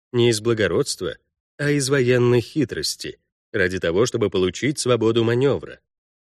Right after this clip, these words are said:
Если вы сильны, старайтесь получить как можно больше, как до начала, так и во время переговоров. Тогда со временем можно будет вернуть назад часть захваченного.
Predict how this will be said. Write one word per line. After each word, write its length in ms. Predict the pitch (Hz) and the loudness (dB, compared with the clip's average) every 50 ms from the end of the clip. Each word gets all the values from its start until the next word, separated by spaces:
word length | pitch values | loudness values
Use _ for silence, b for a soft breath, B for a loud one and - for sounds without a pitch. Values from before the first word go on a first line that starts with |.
| _ _ _ _ _ _ _ _ | _ _ _ _ _ _ _ _
Если 440 | 98 90 117 165 175 - - 143 139 | -6 -2 0 0 0 2 2 2 2
вы 180 | 131 151 147 | 4 2 2
сильны, 720 | - - - 123 113 104 98 98 117 156 190 143 - - _ _ _ _ _ _ _ | 2 2 2 2 2 2 0 2 4 4 4 4 2 -2 _ _ _ _ _ _ _
старайтесь 680 | _ - - - 82 76 80 90 135 170 180 - 190 - | _ -10 -6 -4 -4 0 2 2 2 2 2 0 -2 -2
получить 400 | - - 170 170 160 - 190 180 | 2 2 4 4 4 2 -2 0
как 180 | - 170 156 - | 0 0 0 4
можно 320 | 160 160 151 139 147 147 | 4 4 4 6 4 2
больше, 600 | 135 113 104 110 110 87 73 - - - 67 - _ _ _ _ _ _ _ _ _ | 2 4 2 2 2 2 0 -6 -12 -12 -14 -16 _ _ _ _ _ _ _ _ _
как 280 | - 131 135 123 - | 2 2 2 2 0
до 300 | 120 113 120 139 139 117 | -4 2 4 6 6 6
начала, 600 | 95 90 85 80 - - 165 156 120 104 90 - - _ _ _ _ | 4 0 -2 -2 0 2 2 4 4 2 0 -2 -6 _ _ _ _
так 200 | - 196 196 - | -4 -4 0 2
и 80 | 185 170 | 2 4
во 140 | 151 147 127 | 4 4 2
время 340 | 104 113 131 143 131 123 | 4 4 6 6 6 4
переговоров. 680 | 113 120 113 113 107 101 92 87 92 87 76 69 - _ _ _ _ _ _ _ _ _ _ _ _ _ | 2 2 0 0 0 0 0 0 -2 -2 -4 -6 -12 _ _ _ _ _ _ _ _ _ _ _ _ _
Тогда 360 | - 82 80 78 90 120 165 | -6 -6 0 2 4 4 4
со 180 | - - 101 87 | 2 0 -2 0
временем 380 | 85 101 147 175 175 160 131 | 2 2 4 4 4 2 2
можно 300 | 104 98 131 165 156 170 | 2 2 2 2 2 2
будет 280 | 156 170 180 170 160 - | 2 4 4 4 2 4
вернуть 360 | 135 135 131 127 156 175 - | 2 2 4 4 2 0 0
назад 440 | - 135 127 98 113 147 165 151 - | 0 0 0 2 2 0 0 0 -2
часть 260 | - - 151 143 117 | 0 2 2 2 2
захваченного. 840 | 110 131 123 - 117 127 127 113 - 98 90 87 85 80 76 65 | 2 0 0 2 2 2 2 2 0 -4 -4 -4 -4 -4 -6 -8